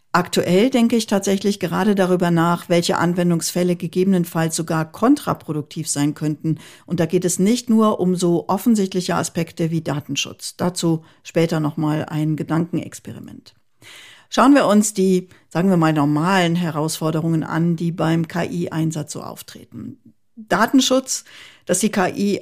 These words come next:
einiges an Herausforderungen in Bezug auf Datenschutz mit sich bringt, merken alle, die anfangen, über Anwendungsmöglichkeiten nachzudenken und dann sehr schnell vom Datenschutz ausgebremst werden. Wir alle wissen,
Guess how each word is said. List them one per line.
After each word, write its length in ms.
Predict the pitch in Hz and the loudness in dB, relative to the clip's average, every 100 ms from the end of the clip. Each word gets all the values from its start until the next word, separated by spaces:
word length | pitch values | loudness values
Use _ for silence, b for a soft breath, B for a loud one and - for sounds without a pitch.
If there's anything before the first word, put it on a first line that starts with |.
| - | -2
einiges 680 | - 220 247 208 170 147 - | 2 4 4 4 2 -4 -4
an 280 | - 165 165 | -2 0 0
Herausforderungen 1000 | 175 175 196 208 - 170 175 170 175 170 | 0 0 -2 -2 0 0 2 2 0 0
in 140 | 170 | -2
Bezug 280 | 165 214 185 | -2 -4 -4
auf 120 | 156 | -4
Datenschutz 560 | 160 180 190 - 165 175 | -4 -4 -4 -4 -4 -4
mit 160 | 185 | -4
sich 180 | 185 185 | -4 -6
bringt, 300 | 175 180 175 | -4 -2 -2
merken 300 | 170 165 - | -2 -2 -6
alle, 320 | - 175 180 - B B - | -2 2 2 -2 B B -4
die 100 | 165 | 0
anfangen, 480 | 175 180 180 180 | 0 0 0 0
über 200 | 175 165 | 0 0
Anwendungsmöglichkeiten 1080 | 123 175 175 175 165 - 165 165 165 160 160 | 0 2 2 0 -2 -2 -4 -4 -6 -4 0
nachzudenken 840 | 151 165 208 190 180 175 175 185 175 B B | 0 0 -2 -4 -2 0 0 -2 -4 B B
und 160 | 185 | -2
dann 160 | 170 180 | 2 4
sehr 280 | 170 170 180 | 4 2 2
schnell 420 | - 165 165 180 | 0 2 4 2
vom 220 | 180 165 | 2 -2
Datenschutz 500 | 151 147 165 - 143 | 0 -2 -4 -8 -8
ausgebremst 720 | 123 151 - 160 139 - - | -10 -10 -12 -10 -10 -10 -12
werden. 460 | - - - 202 208 _ | -16 -14 -10 -10 -12 _
Wir 200 | - 175 | -2 2
alle 180 | 180 190 | 4 4
wissen, 320 | 214 226 202 | 4 4 2